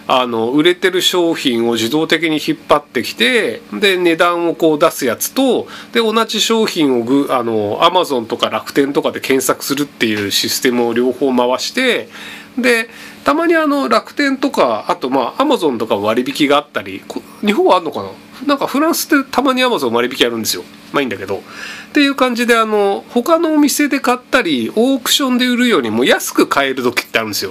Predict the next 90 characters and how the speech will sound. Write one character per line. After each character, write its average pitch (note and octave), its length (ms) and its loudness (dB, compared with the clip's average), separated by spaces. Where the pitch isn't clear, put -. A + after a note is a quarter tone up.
楽 C3+ 240 2
天 B2+ 160 0
と B2+ 80 -4
か A2 120 0
Amazon G#2+ 340 -4
が。 - 120 -10
で、 C#4 240 2
そ - 140 -2
こ C4 160 0
で B3+ 100 0
買 A#3+ 160 0
っ - 20 -4
て D4+ 500 0
メ D#3 160 4
ル D#3 100 0
カ D3+ 140 2
リ F3 80 -4
で C4+ 80 -2
転 D#3+ 220 0
売 B2+ 180 0
す - 100 -6
る A#2 100 -4
と A2+ 120 -2
か G#2+ 100 -2
っ G2+ 40 -8
て - 160 -2
い A#2 40 2
う A2+ 40 0
の A2+ 100 -2
を A#2 60 2
や A#2 100 2
る C3 80 -4
と C#4 320 0
小 C3+ 140 0
銭 C#3 180 4
が C3 120 -2
稼 C3 240 -2
げ C#3 80 2
る A#2+ 80 0
ん - 20 -2
じ G2+ 80 -2
ゃ F#2+ 40 0
な G2 80 -6
い F#2+ 60 -6
か A#2+ 120 2
な B2+ 160 0
と。 - 120 -16
っ - 400 -20
て D4 80 0
い - 20 2
う - 20 -6
か、 C#4+ 80 4
ま G#3+ 140 2
あ、 C#3+ 40 -2
や A2 120 -6
っ - 40 -20
て G#3+ 80 -4
る G#3 60 0
人 - 120 -4
い F3 40 -2
っ - 20 -8
ぱ D#3+ 120 2
い - 0 -
い - 20 6
る D#3+ 60 -8
と F3 60 -4
思 E3+ 100 0
い - 20 2
ま F#3+ 80 2
す - 60 -8
け G2 60 -6
ど D#2+ 60 -10
ね。 F#2 140 -16
え C#3+ 320 2
ー、 - 40 -2
「ひ - 120 -2
ろ D4+ 100 4
ゆ D4+ 60 4
き - 60 -2
さ G#3 80 2
ん E3+ 40 2
は C3+ 60 -2
ハ - 140 -6
ゲ A#3 140 2
な G3+ 100 2
い C3+ 60 -2
ん A2 80 -4
で A2 80 -4
す - 100 0
か？」 A#2+ 180 -2